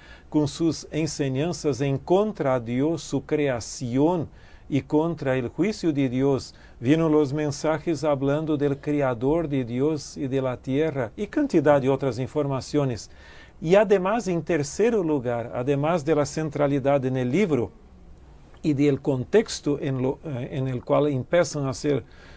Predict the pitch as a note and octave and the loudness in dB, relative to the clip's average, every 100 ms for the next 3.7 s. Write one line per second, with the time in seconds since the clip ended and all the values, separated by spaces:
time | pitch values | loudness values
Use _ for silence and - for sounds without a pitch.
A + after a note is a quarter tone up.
0 | - - - - E3 D3+ D#3 D#3 D3 D3 | -20 -20 -20 -16 -6 0 2 4 4 4
1 | D#3+ D3 C#3 C#3+ C#3+ C3+ D3+ F3 D#3+ C#3 | 2 0 0 0 0 -2 -4 -4 -2 0
2 | C#3 - F3+ A3 - - - - F#3 F3+ | -2 -2 -2 -2 -4 -16 -20 0 4 6
3 | F3+ C#3 F#3 G3 - D3+ | 4 4 0 0 0 0